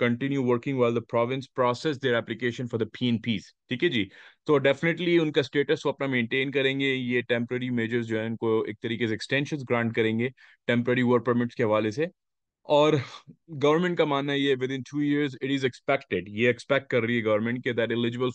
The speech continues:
foreign national will receive an official nomination। तो definitely उनको, अ, मैनिटोबा का जो प्रोविंस है वो ऑफिशियली नॉमिनेट करेगा and eventually become permanent resident।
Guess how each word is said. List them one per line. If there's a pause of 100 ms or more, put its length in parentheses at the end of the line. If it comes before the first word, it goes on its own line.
foreign
national
will
receive
an
official
nomination। (400)
तो
definitely
उनको,
अ,
मैनिटोबा
का
जो
प्रोविंस
है
वो
ऑफिशियली
नॉमिनेट
करेगा
and
eventually
become
permanent
resident।